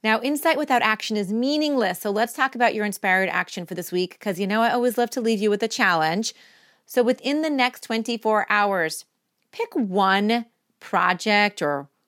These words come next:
one task, I guess, that you haven't seen all the way through, that frustrates you, that you've been trying to finish it,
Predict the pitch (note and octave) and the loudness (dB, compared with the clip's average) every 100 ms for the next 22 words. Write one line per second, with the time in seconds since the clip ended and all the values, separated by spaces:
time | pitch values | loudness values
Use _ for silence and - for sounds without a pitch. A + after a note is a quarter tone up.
0 | _ F3+ F#3+ G3 F#3+ F#3 F3 - _ _ | _ 0 2 2 2 -2 -4 -12 _ _
1 | _ - F3+ F#3+ A3 - A3 A3 A#3 G3 | _ 0 2 2 0 0 2 4 2 2
2 | F#3+ F#3 F3+ F#3+ - F#3+ E3+ E3 F3 E3+ | 0 2 2 0 -4 -4 -4 -2 -2 -4
3 | - F3 F#3+ B3+ - - - - F#3 - | -2 0 0 0 -6 -20 -12 -4 -4 -2
4 | G3 F#3+ - A3+ A3 B3 B3 G3+ F3+ F#3 | -2 -2 0 -2 -2 -2 0 0 -2 -4
5 | - F#3+ F3+ G#3 A#3+ B3+ C4+ - C#4 D4+ | -6 0 2 2 2 2 0 -4 -4 -4
6 | D4+ E4+ D#4+ | -4 -2 -2